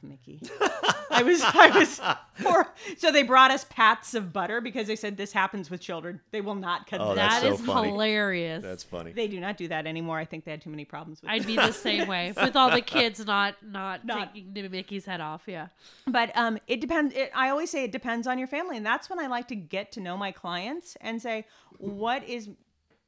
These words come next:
Speaker 1: what is most important to you? Do you wanna do character dining?" If you wanna do character dining, yes, get the dining plan. If that, if you're gonna do three or four character dining meals,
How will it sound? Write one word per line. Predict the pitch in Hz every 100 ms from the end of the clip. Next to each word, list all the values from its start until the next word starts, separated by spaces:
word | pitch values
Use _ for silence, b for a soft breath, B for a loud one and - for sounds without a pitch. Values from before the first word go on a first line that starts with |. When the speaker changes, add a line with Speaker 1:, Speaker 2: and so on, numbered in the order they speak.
| _ _
Speaker 1:
what | 214 208 330
is | 403 294
most | 262 262 - -
important | 233 220 226 254 214
to | 196
you? | 185
Do | 170 262
you | 294
wanna | 294 320 370
do | 269
character | 214 220 196 196 180
dining?" | 180 165 143 - - _ _ _
If | 220 262
you | 277 359
wanna | 269 277 320
do | 294 302
character | 294 277 269 240
dining, | 240 240 208 175
yes, | 170 180 156 - -
get | 175 175
the | 185
dining | 180 190 196
plan. | 196 175
If | 175 156
that, | 220 226
if | 208 208
you're | 262
gonna | 294 254
do | 214
three | 196 - 240 233
or |
four | 196 226 214 190 -
character | - 208 190 175
dining | 180 170 160 160 185
meals, | 165 131 - -